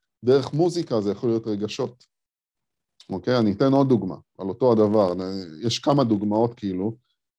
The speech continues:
בשביל לחדד את המ-, את המקום הזה. אה, דוגמה נוספת, זה יכול להיות מ-, אה, מ-, מ-, מעולם החי, אוקיי? אה, יש כלב,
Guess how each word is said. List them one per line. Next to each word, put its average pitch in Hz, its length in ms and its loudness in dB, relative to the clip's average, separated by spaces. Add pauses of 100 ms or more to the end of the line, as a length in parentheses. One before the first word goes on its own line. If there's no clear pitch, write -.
(200)
בשביל 104 260 2
לחדד 110 420 4
את 110 120 0
המ-, 92 240 0
את 87 140 -10
המקום 95 560 -2
הזה. 82 180 -6 (1040)
אה, 95 560 2 (140)
דוגמה 110 280 2
נוספת, 147 640 0
זה 117 120 0
יכול 120 280 0
להיות 131 380 -2
מ-, 113 100 -6
אה, 90 1160 -6 (100)
מ-, 92 440 -6
מ-, 95 180 -6
מעולם 107 380 4
החי, 92 380 0 (420)
אוקיי? 110 400 -4 (760)
אה, 90 600 -2 (120)
יש 123 260 2
כלב, 117 520 4